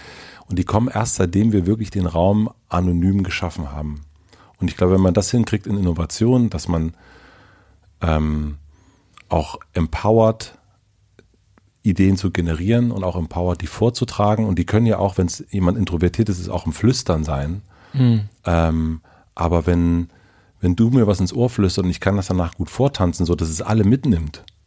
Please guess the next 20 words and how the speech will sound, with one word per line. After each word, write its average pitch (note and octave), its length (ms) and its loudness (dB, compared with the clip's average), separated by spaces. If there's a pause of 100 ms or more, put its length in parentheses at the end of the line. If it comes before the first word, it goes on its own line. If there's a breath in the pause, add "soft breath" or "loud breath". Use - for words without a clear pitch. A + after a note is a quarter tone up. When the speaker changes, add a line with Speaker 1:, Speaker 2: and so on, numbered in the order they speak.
(140)
Speaker 1:
weil E2+ 100 0
das D#2+ 120 -4
brauchst - 320 -2
du F#2 60 0
ja - 80 -2
auch, A2 160 0
du E2+ 80 0
brauchst A2 280 -2
ja F#2 40 0
das - 120 -6
ganze E2 280 -2
Team, D#2+ 240 -4
nicht F#2+ 200 0
nur G2+ 180 0
intern, A#2 460 2
aber E2+ 160 0
auch D#2+ 100 -4
extern. G2 560 -4 (520 loud breath)
Ich F#2+ 120 -14
glaube, G2 560 -4